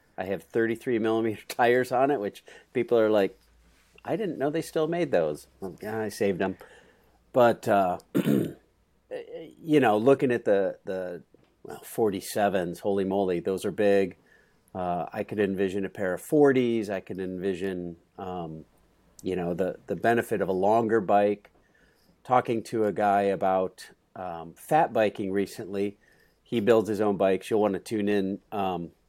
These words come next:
to Steve McGuire and, and hear how he has come up with his fat bike design.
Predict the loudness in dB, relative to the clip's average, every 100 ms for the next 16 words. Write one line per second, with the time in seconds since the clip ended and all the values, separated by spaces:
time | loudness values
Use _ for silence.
0 | _ -8 -8 -8 -2 0 0 0 2 4
1 | 4 0 -2 -6 -8 -6 -8 -12 _ _
2 | _ _ _ _ -20 -20 -20 -4 4 4
3 | 4 2 0 0 -2 -4 -4 0 2 0
4 | -2 -6 -6 -8 -2 -2 -2 -10 -10 -10
5 | -2 -2 -2